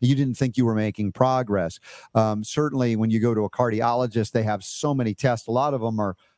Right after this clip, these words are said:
unfortunately, nuclear radiation resonance imaging tests that, that are also harmful. So you wanna, if you can avoid that, uh, you wanna go a little less invasive.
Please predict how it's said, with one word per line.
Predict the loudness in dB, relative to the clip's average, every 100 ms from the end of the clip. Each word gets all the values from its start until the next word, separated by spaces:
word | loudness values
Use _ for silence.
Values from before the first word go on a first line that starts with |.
| -2
unfortunately, | 0 2 0 0 0
nuclear | 2 0 0 0 2
radiation | 0 0 0 0 0 -2 0
resonance | 0 0 0 -2 -2 -2
imaging | 0 0 -2 -4
tests | -2 0 0 -2
that, | -2 -2 0
that | -2 0
are | 0 0
also | -2 -4
harmful. | -2 0 0 0 -2 -2 -4 -16 -20 -4
So | 0
you | 2
wanna, | 2 0 -2
if | -4
you | -4
can | 0
avoid | 0 2 2 2 0
that, | 0 -2 -4 -10 _ _ -2
uh, | 0 0 -2 -2
you | -4 0 0
wanna | 2 0
go | 0 0 0
a | 0
little | 0 0 0
less | -2 -2 -2
invasive. | 0 2 2 0 -4 -6